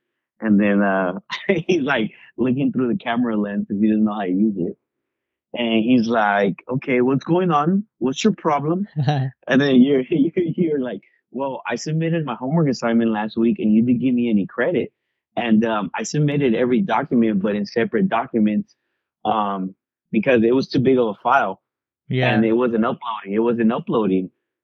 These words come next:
Speaker 1: And he was like, "Um, hold on, let me see. What's your name?" And then he gave you, he gave him his name, and then he looked you up. He was like, "Well, this is what I see here. I see one page. You got ten points. That's out of a hundred. That's it."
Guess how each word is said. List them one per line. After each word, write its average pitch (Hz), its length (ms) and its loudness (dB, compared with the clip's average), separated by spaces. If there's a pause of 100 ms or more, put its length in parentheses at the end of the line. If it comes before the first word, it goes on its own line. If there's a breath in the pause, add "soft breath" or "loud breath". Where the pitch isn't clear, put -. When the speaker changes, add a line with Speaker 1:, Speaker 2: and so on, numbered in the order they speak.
(260)
Speaker 1:
And 120 180 -4
he 123 80 2
was 113 200 0
like, 101 500 -2 (160)
"Um, 117 480 2
hold 165 260 4
on, 113 240 0
let 151 100 0
me 220 260 4
see. 107 180 2
What's 147 320 -4
your 226 160 2
name?" 135 420 0 (540)
And 110 140 -2
then 117 200 2
he 110 100 2
gave 117 200 2
you, 117 340 0
he 104 80 -2
gave 120 160 -2
him 120 80 -2
his 98 140 -6
name, 123 340 -6
and 104 160 -2
then 101 240 -6 (540)
he 123 100 2
looked 123 300 0
you 123 140 2
up. 131 120 -4
He 123 80 -4
was 117 80 -2
like, 95 180 -6 (260 loud breath)
"Well, 135 280 2
this 185 220 0
is 220 160 2
what 233 140 2
I 190 100 -2
see 170 220 -2
here. 123 400 -2 (300)
I 147 60 -10
see 190 220 2
one 170 360 -2
page. 123 400 2 (180)
You - 100 2
got 156 180 -2
ten 208 240 0
points. 214 320 -2 (300)
That's 147 200 2
out 190 140 4
of 202 100 2
a 160 60 -2
hundred. 143 400 -4 (260)
That's 147 280 -6
it." 113 160 -6